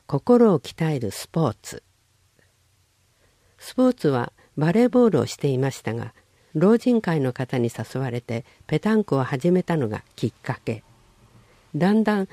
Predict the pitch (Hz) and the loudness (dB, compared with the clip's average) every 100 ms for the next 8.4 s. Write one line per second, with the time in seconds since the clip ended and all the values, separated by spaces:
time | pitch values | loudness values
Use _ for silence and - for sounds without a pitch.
0 | - - 180 240 254 - 156 131 147 165 | -10 -6 0 2 2 2 4 4 4 2
1 | 185 156 - 117 113 131 127 196 185 175 | 0 0 0 0 2 0 0 2 4 4
2 | 151 139 107 110 _ _ _ _ _ - | 2 -2 -6 -12 _ _ _ _ _ -4
3 | 196 226 226 202 185 175 160 - 156 139 | 0 2 4 2 4 0 0 -2 0 0
4 | - _ - 220 - - 156 117 127 180 | -6 _ -4 -4 -4 -2 2 2 2 2
5 | 202 202 180 170 151 143 120 131 120 - | 2 -2 0 0 0 0 0 -2 -2 -4
6 | 104 - _ _ _ 131 143 208 240 247 | -10 -10 _ _ _ 0 4 4 4 0
7 | - 220 - 117 - 151 147 135 127 120 | -2 -4 -2 -4 -2 -2 0 0 -2 -6
8 | 113 - - - | -6 -10 -12 -14